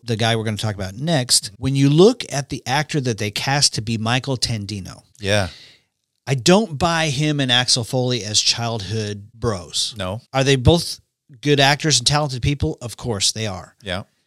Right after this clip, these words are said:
Speaker 1: But I see m-, that guy who played Michael Tandino and Mickey Rourke a lot better
Speaker 2: They,
Speaker 1: together.
Speaker 2: they look like they could be brothers.
Speaker 1: Right. So,
Speaker 2: Yeah.
Speaker 1: so anyway, there are some leftover pieces, uh, from the casting process, which we'll talk about in a minute.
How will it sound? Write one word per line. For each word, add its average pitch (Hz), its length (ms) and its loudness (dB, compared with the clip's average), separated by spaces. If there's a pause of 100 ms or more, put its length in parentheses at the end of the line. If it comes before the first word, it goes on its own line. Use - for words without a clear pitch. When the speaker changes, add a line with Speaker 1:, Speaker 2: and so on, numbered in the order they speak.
(520)
Speaker 1:
But 123 100 -2
I 120 100 2
see 202 400 4
m-, 165 220 -6
that 151 300 2
guy 143 300 2
who 131 140 2
played 131 200 2
Michael 123 280 0
Tandino 113 640 -4
and 117 160 -6
Mickey 110 300 -6
Rourke 107 480 -2
a 110 100 -10
lot 104 240 -6
better 101 400 -8
Speaker 2:
They, - 120 -2
Speaker 1:
together. 113 300 -6 (120)
Speaker 2:
they 107 120 -2
look 95 200 -4
like 92 140 -6
they - 60 -10
could 90 160 -10
be 92 60 -10
brothers. 95 460 -6
Speaker 1:
Right. 117 280 -4 (600)
So, 175 220 4
Speaker 2:
Yeah. 123 160 -2 (400)
Speaker 1:
so 202 160 4
anyway, 196 260 6
there 160 200 2
are 208 180 4
some 185 220 2
leftover 165 580 0
pieces, 113 760 0 (360)
uh, 127 380 -16
from 139 280 -2
the 117 80 -8
casting 127 360 -2
process, 117 420 0
which 123 180 -4
we'll 131 80 -4
talk 123 180 -2
about 110 220 -4
in 104 60 -14
a - 20 -10
minute. 101 180 -10